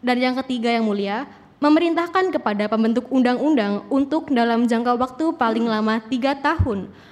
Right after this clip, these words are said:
membentuk undang-undang tersendiri berkenaan dengan aset digital. Dan yang terakhir, memerintahkan pemuatan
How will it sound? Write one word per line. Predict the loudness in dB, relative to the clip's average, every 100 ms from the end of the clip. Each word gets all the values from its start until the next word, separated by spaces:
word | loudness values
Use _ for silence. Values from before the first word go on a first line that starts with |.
| -4
membentuk | 0 2 2 0 0
undang-undang | 2 2 2 2 2
tersendiri | 0 0 0 2 2 0
berkenaan | 0 -2 -2 0 -2
dengan | -2 -2 -4
aset | -4 -4 -6 -4
digital. | -4 -4 -4 -4 -6 -8 -20 -20 -20 _ _ _
Dan | 0 2 2
yang | 2
terakhir, | 0 0 -2 -2 -2 -4 -6 -20 -20 -4
memerintahkan | 2 4 4 2 0 0 0 4
pemuatan | 4 4 2 0